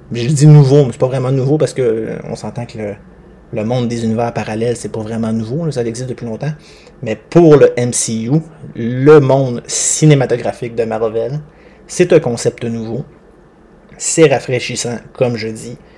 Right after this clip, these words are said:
Ça fait du bien. Le fait que ça soit animé aussi, je trouve que ça apporte une nouvelle touche agréable. Donc, personnellement, je vous le recommande chaudement. Écoutez ça, What If sur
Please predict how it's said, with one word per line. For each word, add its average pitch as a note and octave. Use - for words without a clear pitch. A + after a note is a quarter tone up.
Ça A2+
fait A#2+
du A2+
bien. A#2+
Le C#3+
fait F3+
que E3
ça D#3
soit D3+
animé C3+
aussi, D#3
je -
trouve B2+
que A2+
ça A#2
apporte A2+
une A#2+
nouvelle A#2+
touche B2
agréable. A2+
Donc, A#2
personnellement, B2
je A2+
vous A2
le A2
recommande A#2
chaudement. B2+
Écoutez B2
ça, B2+
What B2+
If B2+
sur C3